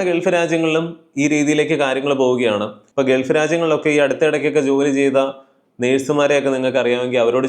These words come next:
ചോദിച്ചാൽ അറിയാം, അവർക്കിപ്പോൾ ഇരട്ടി പണിയാണ്. കാരണം അവിടുത്തുകാരെ തന്നെ അവർ ഓരോ കോഴ്സുകളൊക്കെ പഠിപ്പിച്ചിട്ട് നമ്മുടെ ഇവിടെ നിന്നൊരു നേഴ്സ് പോയി നിൽക്കുന്നത് പോലെ തന്നെ അവിടെ നിർത്തിയിട്ടുണ്ട്. പക്ഷേ അവർ കൃത്യമായിട്ടൊരു പണിക്കും വരില്ല. അവർക്ക് തോന്നുമ്പോൾ വരും, തോന്നുമ്പോൾ പോവും. അപ്പോൾ ഇവരുടെ പണിയും കൂടെ നമ്മുടെ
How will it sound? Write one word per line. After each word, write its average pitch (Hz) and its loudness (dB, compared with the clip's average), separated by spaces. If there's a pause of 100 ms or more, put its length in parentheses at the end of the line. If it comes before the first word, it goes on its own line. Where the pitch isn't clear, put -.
ചോദിച്ചാൽ 120 2
അറിയാം, 104 0 (360)
അവർക്കിപ്പോൾ 160 0
ഇരട്ടി 147 0
പണിയാണ്. 113 -2 (360)
കാരണം 156 -2
അവിടുത്തുകാരെ 196 2
തന്നെ 180 2 (100)
അവർ 170 2 (340)
ഓരോ 156 4
കോഴ്സുകളൊക്കെ 156 2
പഠിപ്പിച്ചിട്ട് 143 0 (560)
നമ്മുടെ 143 2
ഇവിടെ 156 0
നിന്നൊരു 156 0
നേഴ്സ് 143 0
പോയി 143 0
നിൽക്കുന്നത് 139 0
പോലെ 143 2
തന്നെ 139 0
അവിടെ 135 0
നിർത്തിയിട്ടുണ്ട്. 120 0 (420)
പക്ഷേ 117 -2 (100)
അവർ 143 -2 (100)
കൃത്യമായിട്ടൊരു 151 0
പണിക്കും 123 -2
വരില്ല. 113 0 (440)
അവർക്ക് 127 2 (100)
തോന്നുമ്പോൾ 156 2
വരും, 139 -2 (100)
തോന്നുമ്പോൾ 131 0
പോവും. 95 0 (420)
അപ്പോൾ 170 2
ഇവരുടെ 202 2
പണിയും 175 -2
കൂടെ 156 2 (260)
നമ്മുടെ 139 2